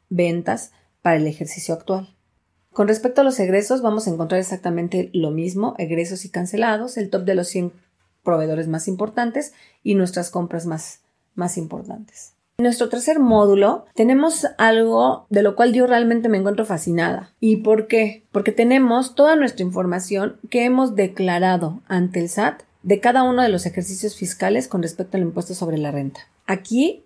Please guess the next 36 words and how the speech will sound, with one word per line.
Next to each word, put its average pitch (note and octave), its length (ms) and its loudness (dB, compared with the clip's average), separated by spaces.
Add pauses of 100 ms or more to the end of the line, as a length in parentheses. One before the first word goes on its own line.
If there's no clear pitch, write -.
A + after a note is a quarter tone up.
(120)
a F3 160 2
detalle, G3+ 600 2
vamos F#3+ 360 0
a E3 80 -2
ver F#3 180 2
con F#3+ 160 -4
respecto E3+ 340 -6
al D#3+ 160 0
ejercicio E3 560 -4
veinte F#3+ 400 0
veinte B3+ 540 0 (180)
lo F#3+ 200 2
que G#3 120 2
hemos G#3 260 2
vendido, F3 420 0 (160)
lo F#3 220 4
que G3 100 2
hemos G3 240 2
declarado E3+ 600 0 (120)
y A3+ 80 2
si G3+ 120 0
tenemos A#3+ 380 2
alguna G#3 360 4
diferencia. F3 680 -4 (120)
En F3+ 100 2
este G3 260 0
caso G#3+ 300 0
podemos F#3+ 460 0
ver G3 320 2 (180)
si - 180 -6
nosotros A3 680 0
tenemos G3 420 2 (140)
alguna F3+ 480 4
acumulación F3+ 640 -2
de F#3+ 60 2
ingreso F#3 600 0